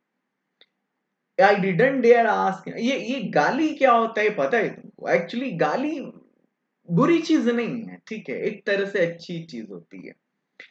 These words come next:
अब देखो, आप शब्दों का वो समूह जिसके मुख से निकलने के पश्चात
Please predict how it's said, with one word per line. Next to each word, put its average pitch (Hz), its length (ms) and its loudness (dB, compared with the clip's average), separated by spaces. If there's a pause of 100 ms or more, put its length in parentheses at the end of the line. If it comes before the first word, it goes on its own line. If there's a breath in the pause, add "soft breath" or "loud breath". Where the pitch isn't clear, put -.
(140 loud breath)
अब 180 160 6
देखो, 202 200 8
आप 190 200 4
शब्दों 277 420 6
का 285 140 8
वो 247 300 6
समूह 214 420 -2
जिसके 220 380 -2
मुख 247 260 -2
से 247 160 -2
निकलने 226 500 -2
के 233 140 0
पश्चात 196 640 -2